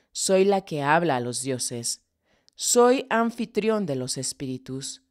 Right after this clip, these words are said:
Soy yo quien te ordena que vengas y cumplas con tu encargo.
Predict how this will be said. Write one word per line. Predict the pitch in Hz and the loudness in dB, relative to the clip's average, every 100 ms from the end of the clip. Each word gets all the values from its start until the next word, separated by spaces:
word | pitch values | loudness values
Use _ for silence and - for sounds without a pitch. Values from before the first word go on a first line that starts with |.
| _ _ _ | _ _ _
Soy | - - 165 151 | -8 -2 0 0
yo | 123 202 220 | 4 4 4
quien | 233 247 240 | 2 2 2
te | 190 | 0
ordena | 143 127 131 123 123 - _ _ _ _ _ _ | 0 -2 -4 -6 -10 -16 _ _ _ _ _ _
que | - 143 | -10 -4
vengas | 175 196 139 123 - - _ _ _ _ - | -2 -2 -4 -6 -10 -14 _ _ _ _ -4
y | 208 | -4
cumplas | - - 247 226 139 123 120 - _ _ - | -2 2 2 2 -4 -6 -6 -8 _ _ -4
con | 196 214 | 0 0
tu | 208 165 | 0 -2
encargo. | 147 131 139 127 120 120 123 | -2 -4 -6 -8 -8 -12 -14